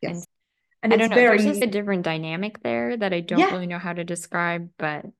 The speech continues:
Speaker 1: It's almost, it's so true. It's, it's just very obvious that there is a weird age gap. Maybe,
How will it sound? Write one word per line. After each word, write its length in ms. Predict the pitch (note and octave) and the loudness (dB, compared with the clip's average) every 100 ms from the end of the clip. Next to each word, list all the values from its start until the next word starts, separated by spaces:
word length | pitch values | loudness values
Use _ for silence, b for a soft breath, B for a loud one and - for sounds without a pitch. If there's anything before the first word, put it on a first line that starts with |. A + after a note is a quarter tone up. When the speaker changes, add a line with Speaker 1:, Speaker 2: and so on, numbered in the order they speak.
| _ _ _ _ _ _ _ | _ _ _ _ _ _ _
Speaker 1:
It's 220 | C4+ B3 E4 | 0 2 4
almost, 380 | F4 F4 C#4 - | 6 6 2 0
it's 340 | G#3+ A3 - - | 0 0 -2 2
so 160 | F4 | 4
true. 260 | D#4 F4+ C4 | 4 4 6
It's, 180 | A3 A3+ _ _ _ _ _ _ _ _ _ | 6 2 _ _ _ _ _ _ _ _ _
it's 120 | A#3+ D#4+ | -2 -2
just 120 | D#4+ | 4
very 220 | F4 D#4 | 4 6
obvious 500 | C4+ A3 A3 F3 F3 | 4 4 0 -2 -4
that 80 | G3+ | 0
there 140 | G#3 | 2
is 180 | A3+ G#3 | 2 0
a 60 | G3+ | -2
weird 300 | G#3 G3+ G3 | -2 -2 -4
age 240 | G3+ G3 | -8 -8
gap. 220 | - - - | -12 -14 -12
Maybe, 420 | A3+ D#4+ F4+ E4+ | -2 0 2 -2